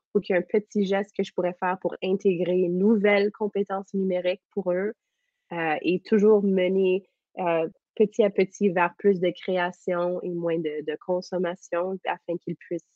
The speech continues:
euh, euh, agir plus activement dans leur apprentissage. Et si plus tard, euh, vers, euh, la cinquième, sixième année jusqu'au secondaire, si on veut parler explicitement des réseaux sociaux, de, de créer des petits espaces.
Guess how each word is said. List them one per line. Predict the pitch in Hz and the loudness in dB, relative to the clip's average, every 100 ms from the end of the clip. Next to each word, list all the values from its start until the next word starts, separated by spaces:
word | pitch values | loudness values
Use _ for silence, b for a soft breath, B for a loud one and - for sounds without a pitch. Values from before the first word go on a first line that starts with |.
| 160 | -6
euh, | 151 - _ _ _ _ - | -6 -10 _ _ _ _ -12
euh, | 170 170 - - | -8 -8 -8 -2
agir | 175 180 180 - | 0 2 0 0
plus | 180 - | -4 0
activement | 165 - _ 175 175 165 196 | -2 -2 _ -4 -2 -4 -4
dans | 185 | -4
leur | 175 | -2
apprentissage. | 165 - 170 - 175 226 - _ _ _ _ - | -4 -4 -8 -6 -4 -4 -8 _ _ _ _ -2
Et | 208 202 - _ | 2 2 -2 _
si | 226 233 226 226 202 | 2 4 4 2 -2
plus | - 220 | -2 -2
tard, | - 202 202 220 214 | 0 2 2 2 0
euh, | 196 185 180 175 180 220 _ _ _ | 0 0 0 0 -4 -10 _ _ _
vers, | 180 185 180 180 | -4 0 2 2
euh, | 180 170 165 170 | 2 2 2 0
la | 180 180 - | -2 -4 2
cinquième, | 190 202 190 | 2 2 0
sixième | - 185 190 185 | 0 -2 0 2
année | 180 180 185 190 | 0 0 0 0
jusqu'au | 190 - 196 | -2 -2 -2
secondaire, | - 175 175 180 185 202 | 2 2 4 2 0 -2
si | 190 | -2
on | 175 | 0
veut | 180 180 - - | 0 -4 -6 -4
parler | 202 190 190 180 - | 0 2 2 2 -2
explicitement | 202 - - 208 - 190 180 185 | -4 -4 0 0 0 -2 -2 0
des | 175 | 0
réseaux | 180 175 175 | 0 0 -4
sociaux, | - 170 - 185 226 - - _ _ _ _ _ _ _ _ | -2 -4 -2 -2 -2 -4 -16 _ _ _ _ _ _ _ _
de, | 185 180 190 185 | -2 2 4 4
de | 180 190 | 4 2
créer | - 240 233 247 | 2 4 4 4
des | 226 | 2
petits | - 226 - 214 190 | 2 -2 2 2 2
espaces. | 180 - 170 156 | 0 -2 -4 -4